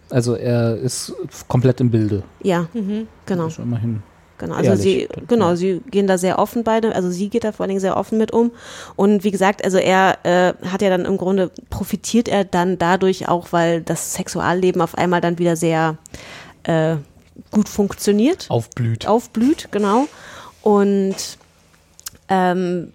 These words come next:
Speaker 2: es ist dann halt aber auch so, und das ist, äh, ich, wollen, wollen wir schon in die spoilern
Speaker 1: Ab jetzt
Speaker 2: wir?
Speaker 1: Spoiler.
Speaker 3: Wir
Speaker 2: Wir
Speaker 3: spoilern.
Speaker 2: spoilern.
Speaker 1: Ich glaub, die, äh, Anlage ist klar.
Speaker 2: Genau. Ähm, es ist dann halt aber auch so, dass die Ehe daran dann halt so ein bisschen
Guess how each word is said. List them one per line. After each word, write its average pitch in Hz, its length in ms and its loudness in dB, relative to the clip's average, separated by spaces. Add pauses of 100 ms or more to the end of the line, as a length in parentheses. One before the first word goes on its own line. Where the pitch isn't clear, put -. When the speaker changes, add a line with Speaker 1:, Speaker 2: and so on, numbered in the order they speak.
(120)
Speaker 2:
es - 200 -8
ist 233 160 -2
dann 262 120 2
halt 240 120 2
aber 202 200 2
auch 196 140 0
so, 190 580 2
und 202 140 0
das 185 120 -4
ist, - 180 -12
äh, - 60 -8 (280)
ich, - 160 -18 (200)
wollen, 185 180 -4 (140)
wollen 190 220 -4
wir 185 60 -8
schon 175 160 -10
in 180 200 -6
die 196 120 -18 (460)
spoilern 262 440 -2
Speaker 1:
Ab 339 40 -4
jetzt 320 280 2
Speaker 2:
wir? - 40 -4
Speaker 1:
Spoiler. 113 360 2 (180)
Speaker 3:
Wir 226 80 -6
Speaker 2:
Wir 196 40 -2
Speaker 3:
spoilern. 175 300 -2
Speaker 2:
spoilern. 180 280 -4
Speaker 1:
Ich 175 60 -2
glaub, 180 180 0
die, 120 220 2
äh, 117 440 -2 (300)
Anlage 120 380 -2
ist 127 160 -14
klar. 110 300 -4 (120)
Speaker 2:
Genau. 180 300 -4 (460)
Ähm, 208 640 4 (240)
es 196 100 2
ist 226 140 2
dann 254 80 4
halt 220 120 2
aber 202 180 4
auch 190 80 -2
so, 202 200 0
dass 202 200 0
die 185 280 -8 (400)
Ehe 180 400 2 (480)
daran 180 320 0
dann 170 180 0
halt 165 120 -6
so 175 80 -4
ein 165 80 -2
bisschen 170 560 -4